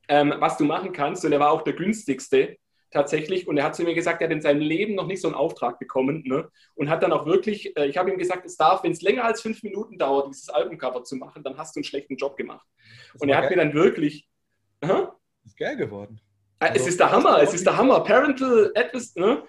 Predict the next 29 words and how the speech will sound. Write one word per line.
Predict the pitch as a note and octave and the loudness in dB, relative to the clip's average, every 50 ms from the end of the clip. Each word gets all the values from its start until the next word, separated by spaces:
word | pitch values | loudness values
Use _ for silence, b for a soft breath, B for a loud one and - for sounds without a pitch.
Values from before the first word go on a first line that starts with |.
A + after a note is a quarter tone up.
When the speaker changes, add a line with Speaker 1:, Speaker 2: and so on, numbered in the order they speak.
| B B B B B B B | B B B B B B B
Speaker 1:
Und, | _ F3+ F#3 F#3+ F#3+ - | _ 4 4 4 4 -2
und, | - F#3+ F3+ F3+ F3+ F#3 - | 0 2 2 2 0 -2 -4
und | F#3+ F#3+ F3+ F3 F3 | -2 0 0 4 4
der, | E3+ | 4
der | D#3+ D#3+ D3+ C#3 | 4 4 2 2
Rabe, | C3+ C3+ D#3 G#3+ A#3 A#3 | 2 0 0 0 0 0
der | - F#3+ E3+ | 0 0 0
einfach, | D3+ E3+ F#3 F#3 - F#3 - - | 0 0 -2 -2 -2 -4 -4 -4
ne, | D#3+ E3+ F#3+ G3 | -6 -4 -4 -2
in | F#3 | -2
eine | E3 D#3+ D#3+ D#3 | -4 -4 -4 -4
glorreiche | D3+ E3 A3 A3 - G3 F#3 F#3 | -2 -2 -2 -2 -2 -4 -4 -6
Zukunft, | F3+ - G3+ G3 - G#3 F#3+ F3+ F3+ - _ E3 | -6 -6 -8 -2 0 0 0 0 -4 -8 _ -2
der, | D3+ C#3+ C#3+ C#3 - - - | 0 0 0 -2 -2 -4 -6
ne, | D3 D#3 F3+ F3+ E3+ - | -6 -6 -4 -6 -6 -8
also, | E3 D#3+ - D#3+ - _ _ _ _ | -10 -10 -10 -14 -16 _ _ _ _
ne, | - D#3+ G3+ G3 - - - | -4 -4 -4 -4 -6 -12 -8
wenn | - C#3+ D#3+ | -8 -8 -8
die | F#3+ G3+ G#3 | -8 -12 -10
nicht | F#3+ F#3+ F3+ F3+ | -8 -6 -4 -4
auf | D#3+ - | -4 -4
Wacken | - - F#3+ D#3 | -6 -6 -6 -4
auftreten, | D#3 D#3+ D#3+ - E3+ E3 D#3+ E3 D#3 | -4 -4 -4 -6 -8 -8 -6 -6 -8
dann | D3 D3 | -6 -4
weiß | D3 D3 C#3+ | -4 -4 -4
ich | - - - | -6 -6 -4
auch | C3 D#3+ | -4 -2
nicht. | F#3+ A3 A3 - _ _ _ b b b b D#3 b b b b b b _ | -4 -4 -6 -8 _ _ _ b b b b -20 b b b b b b _
Ähm, | D#3+ D#3+ E3 E3 E3+ F3 F3+ _ | 2 2 2 2 0 -6 -12 _